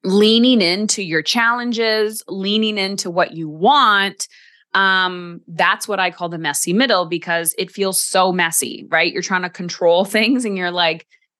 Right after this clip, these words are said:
"Oh my gosh, you get sick, the kids get sick, life happens to you." So we have about two-ish months left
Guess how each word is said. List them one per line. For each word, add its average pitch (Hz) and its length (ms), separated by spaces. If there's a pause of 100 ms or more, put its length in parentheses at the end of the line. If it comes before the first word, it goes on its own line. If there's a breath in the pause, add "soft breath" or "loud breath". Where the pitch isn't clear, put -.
(300)
"Oh 185 80
my 175 140
gosh, - 480 (420)
you 180 220
get 190 160
sick, 180 380
the 165 80
kids 175 320
get 175 240
sick, 170 500 (100)
life 165 300
happens 156 480
to - 160
you." - 200 (640 loud breath)
So 220 380
we 226 140
have 254 240
about 381 340
two-ish 262 560
months 214 380
left 185 540